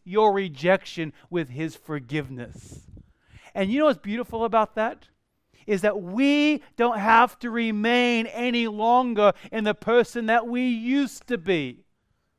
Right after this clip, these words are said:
We no longer have to remain in our rejection. Life is full of rejection. We live in a horrible world. W-, we live in a world filled with grief. That doesn't mean we become emotionalist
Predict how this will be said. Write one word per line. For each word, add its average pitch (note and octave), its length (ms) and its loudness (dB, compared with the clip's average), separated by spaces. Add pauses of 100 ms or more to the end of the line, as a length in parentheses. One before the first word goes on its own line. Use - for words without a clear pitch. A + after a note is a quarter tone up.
(800)
We C4+ 160 -2
no C#4 160 0
longer C4+ 260 0
have C4 220 -4
to C#4 80 -10
remain C4 420 -4
in C4+ 80 -6
our B3 160 -2
rejection. D#3 800 -10 (800)
Life E3+ 280 -6
is C#3+ 120 -16
full E3+ 260 -12
of C#3 80 -12
rejection. C#3 380 -12
We G#3 60 -16
live F3 140 -14
in A#2 100 -12
a G#2+ 60 -12
horrible A2 540 -10
world. G2+ 380 -16 (1400)
W-, - 140 -20 (180)
we G#3 140 -12
live B3+ 160 -12
in D#3+ 80 -8
a C#3+ 40 -8
world C#3+ 300 -8 (200)
filled G#3 200 -6
with E3 220 -10
grief. - 560 -16 (760)
That F3+ 120 -4
doesn't G3+ 260 -6
mean F#3 160 -12
we F3+ 140 -10
become F3 360 -12
emotionalist D#3+ 1040 -12